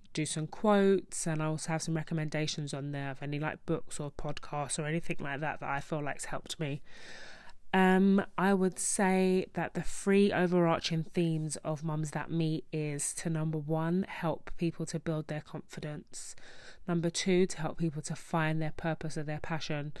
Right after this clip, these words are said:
And number three, the importance of taking time out for yourself. Now, I'd say how I even got to those three things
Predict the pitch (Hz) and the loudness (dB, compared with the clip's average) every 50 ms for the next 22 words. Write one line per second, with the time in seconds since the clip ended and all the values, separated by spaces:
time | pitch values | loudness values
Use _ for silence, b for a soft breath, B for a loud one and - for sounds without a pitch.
0 | B B B B B B B 165 165 160 160 151 156 - - - 180 175 170 165 | B B B B B B B 0 0 0 0 -2 -4 -6 -4 0 2 2 4 4
1 | 165 165 175 - - - 165 156 160 160 - - 175 165 160 - - 156 143 147 | 2 0 -2 -4 -4 -4 -4 -2 -2 -4 -2 -2 -2 0 0 -2 -4 -4 -4 -6
2 | - - - 156 - - - 165 160 160 - 160 156 - - 165 156 160 156 147 | -8 -8 -8 -8 -8 -6 -4 -2 -2 -2 -2 -4 -6 -4 -2 -2 -2 -2 -2 -2
3 | - - - - 165 160 160 156 - - 165 165 196 233 262 - - - - B | -4 -4 -4 -2 0 0 0 0 -2 0 0 2 2 2 0 0 -4 -10 -12 B
4 | B B B B B B B B - 175 175 175 175 175 175 170 170 170 170 165 | B B B B B B B B -2 0 2 4 4 4 4 4 4 4 4 2
5 | - - - - - - - - - - - - - - 180 175 - - 190 165 | 0 -4 -8 -14 -18 -18 -18 -18 -18 -18 -16 -6 -2 0 0 0 2 0 0 0
6 | - 190 202 220 214 202 139 147 185 160 160 165 160 - - 175 - - - - | 2 2 4 6 6 6 4 2 0 0 0 -2 -2 0 2 0 0 0 0 -4
7 | 165 147 147 143 139 - - - - 156 143 147 - - 156 151 147 151 151 151 | -2 0 0 0 0 0 -2 -4 -2 -2 -4 -4 -4 -4 -4 -2 -2 -2 -4 -6
8 | 151 - | -8 -10